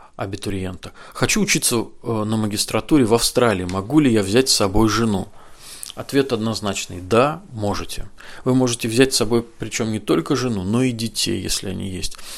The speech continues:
Но вам нужно учитывать, что в таком случае, а, вам нужно будет показать на своем банковском счету,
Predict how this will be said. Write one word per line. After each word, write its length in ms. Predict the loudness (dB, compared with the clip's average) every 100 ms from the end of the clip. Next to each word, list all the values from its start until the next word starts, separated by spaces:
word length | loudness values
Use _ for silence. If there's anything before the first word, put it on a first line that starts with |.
| -10 2
Но 240 | 4 6
вам 240 | 4 2
нужно 280 | 0 -2 -6 -8
учитывать, 560 | -4 -2 -2 -10 -12 -16 -18 -18 -14
что 180 | -8 -6
в 80 | -4
таком 400 | -4 2 2 2
случае, 480 | 2 2 0 -6 -10 -18 -20 -20 -10
а, 160 | -4 0
вам 180 | 2 2
нужно 240 | 0 0
будет 260 | 2 0 -2
показать 480 | -4 0 2 2
на 60 | 0
своем 300 | -2 0 4
банковском 580 | 2 2 -6 -8 -10 -4
счету, 680 | -2 -2 -4 -2 0 0